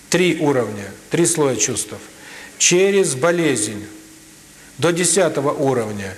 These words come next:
Через смерть до тринадцатого уровня. Через, э, оскорбление любви от девятнадцатого до пятьдесят седьмого.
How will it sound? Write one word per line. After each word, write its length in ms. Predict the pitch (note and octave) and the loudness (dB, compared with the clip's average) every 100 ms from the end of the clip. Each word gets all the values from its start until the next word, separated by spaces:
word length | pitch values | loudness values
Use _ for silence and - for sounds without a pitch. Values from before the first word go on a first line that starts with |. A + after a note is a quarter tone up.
| - - - - | -16 -20 -18 -2
Через 400 | F3 F3+ G3+ - | 2 2 2 2
смерть 500 | F3+ D#3 A#2 G#2+ - - - - - - - | 2 2 2 -2 -10 -16 -20 -20 -20 -20 -4
до 160 | B2+ | 0
тринадцатого 720 | E3 F3 F#3 F3 - - C3 C3+ | 2 2 4 2 2 -4 -2 -2
уровня. 640 | D3 B2+ A2+ G#2 G2+ F#2+ F#2 - - - - - - - - - | 0 0 -2 -4 -8 -10 -16 -20 -20 -20 -20 -20 -18 -18 -20 -2
Через, 680 | - F#3+ G3+ G#3 G3 F3 E3+ | 2 4 6 4 4 2 4
э, 300 | F3+ F3 F3 C#3+ | 6 6 4 2
оскорбление 960 | D#3 - E3+ F3 F#3+ F#3 F3 E3+ E3 | 2 2 0 2 2 2 2 4 4
любви 840 | D#3 E3+ E3 E3+ F3 B2+ - - - - - - - - - - - - | 4 2 0 2 2 0 -4 -10 -14 -18 -20 -20 -20 -20 -20 -20 -20 -2
от 200 | F3+ D3+ | 0 2
девятнадцатого 840 | D#3 F3 F3 F#3 F#3+ F3 - C#3+ | 2 2 2 0 0 -2 -2 0
до 140 | C3 D3+ | 0 -2
пятьдесят 500 | E3 C#3 D3+ E3 D#3 | -2 -2 2 2 0
седьмого. 540 | D3+ C#3+ C3 G2+ F#2+ | -2 -4 -6 -6 -10